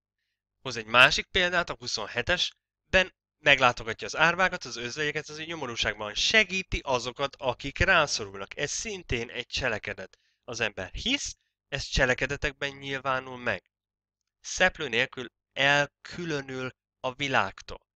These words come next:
Az, hogy megtartja magát a világtól, az azt jelenti, hogy elkülönül. Az elkülönülre a szó a szent. Mi az, ami megszentel? A te ígéd, János tizenhét tizenhét.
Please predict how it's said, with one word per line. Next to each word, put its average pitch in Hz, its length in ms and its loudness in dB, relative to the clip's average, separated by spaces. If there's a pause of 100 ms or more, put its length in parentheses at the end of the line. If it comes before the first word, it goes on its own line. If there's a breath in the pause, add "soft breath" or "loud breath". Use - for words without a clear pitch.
(560)
Az, 170 200 0
hogy 127 120 -2
megtartja 131 760 0
magát 104 400 -2
a 92 40 -10
világtól, 139 560 2
az 135 120 -4
azt 139 200 -2
jelenti, 139 240 -6
hogy 135 180 -8
elkülönül. 131 720 -2 (300 loud breath)
Az 117 160 -10
elkülönülre 131 1000 0
a 104 120 -4
szó 147 380 -4 (440)
a 135 160 -2
szent. - 760 2 (160)
Mi 135 180 -4
az, 120 140 0
ami 107 220 -4
megszentel? 170 840 0 (320 soft breath)
A 151 100 -4
te - 220 2
ígéd, 120 460 -8
János 135 340 0
tizenhét 143 400 -4
tizenhét. 127 500 -4